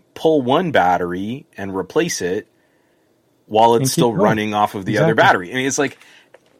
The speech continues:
Speaker 1: there, there is a market for some of this idea, for some of these ideas. There, there is a, a small group of consumers that are completely overlooked.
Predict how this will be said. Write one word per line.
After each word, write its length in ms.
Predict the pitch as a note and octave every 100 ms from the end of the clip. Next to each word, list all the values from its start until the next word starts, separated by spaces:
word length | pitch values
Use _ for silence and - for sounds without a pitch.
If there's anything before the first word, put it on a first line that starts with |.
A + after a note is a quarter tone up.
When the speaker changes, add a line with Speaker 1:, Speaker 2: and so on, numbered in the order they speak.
| _ - - - -
Speaker 1:
there, 280 | D3+ C#3+ F3+
there 220 | D#3 G#3+
is 140 | G3
a 140 | F#3 D3
market 640 | A#2 A2 D3+ - A3+ -
for 180 | - D3+
some 260 | - D3+
of 120 | C#3+ A2+
this 200 | A#2+ B2
idea, 600 | G2+ F#2 D#2+ D#2+ - -
for 180 | - A2+
some 180 | C#3 B2+
of 80 | A2
these 160 | G2
ideas. 520 | F#2 E2 D2 - - -
There, 160 | G2+
there 240 | F#2 G#2 G2+
is 180 | F#2+ F2+
a, 380 | G2 G2 F#2+ F#2
a 120 | G2+ F#2+
small 580 | - - A#2 C3+ D3+
group 280 | D#3+ C3 C3
of 120 | A#2
consumers 580 | - A2 - F#2 F2+ E2+
that 100 | E2
are 120 | D#2+
completely 680 | - F2+ F2 - D3+ D3+ C3
overlooked. 680 | A2+ F#2+ F#2 E2 - -